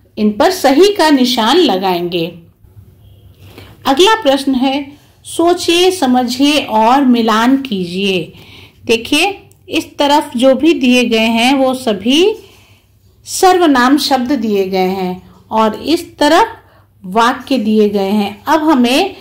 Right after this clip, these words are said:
सही सर्वनाम शब्द को उनके वाक्य के साथ मिलाना है। पहला उदाहरण दिया गया है, वह गाना सुन रहा है।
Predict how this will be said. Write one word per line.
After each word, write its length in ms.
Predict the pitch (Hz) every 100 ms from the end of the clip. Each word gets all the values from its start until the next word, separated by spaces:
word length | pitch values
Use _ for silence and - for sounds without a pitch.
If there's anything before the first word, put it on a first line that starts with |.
| - - -
सही 540 | - 294 262 359 403
सर्वनाम 720 | - 269 277 269 226 226 233
शब्द 440 | 240 - 190 185 214
को 280 | 214 190 196
उनके 760 | 254 220 208 196 202 269 370
वाक्य 600 | 240 226 269 277 - 427
के 260 | 427 381 370
साथ 400 | - 190 196 311 -
मिलाना 500 | 208 185 180 180 185
है। 340 | 190 233 220 202 - - - - _
पहला 320 | 254 262 330
उदाहरण 520 | 370 294 254 254 330 262
दिया 220 | 240 208
गया 240 | 196 202
है, 300 | 208 240 311
वह 600 | 262 190 202 262 349 480 - - _ _ _
गाना 640 | 190 202 196 196 208 269 415
सुन 440 | - - 349 392
रहा 500 | 254 208 196 180 180
है। 460 | 185 220 233 180